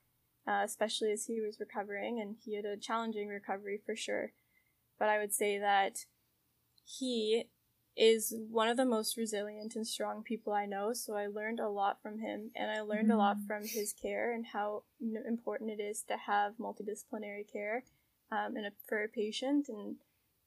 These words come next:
Speaker 1: how important it is to listen to the patient. So through these challenges, I really did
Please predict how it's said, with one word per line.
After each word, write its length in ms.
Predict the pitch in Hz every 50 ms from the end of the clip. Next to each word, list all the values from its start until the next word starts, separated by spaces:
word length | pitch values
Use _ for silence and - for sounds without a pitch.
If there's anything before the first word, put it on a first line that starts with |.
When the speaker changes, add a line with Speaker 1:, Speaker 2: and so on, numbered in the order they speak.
| _ _ -
Speaker 1:
how 160 | - 240 240 247
important 440 | 254 262 240 - 240 220 220 226 226
it 100 | 214 208
is 200 | 202 208 208 -
to 100 | - - 208
listen 300 | 208 214 214 - 233 220
to 80 | - -
the 120 | 226 214
patient. 420 | - 220 196 208 - 226 214 220
So 160 | - - 214 220
through 300 | - - - 226 233 226
these 160 | 240 240 233
challenges, 640 | - - 214 208 214 214 214 - 208 208 202 - - - _ -
I 80 | 214 214
really 480 | 214 208 208 214 220 220 233 226 226 214 214
did 360 | - 202 196 202 202 202 -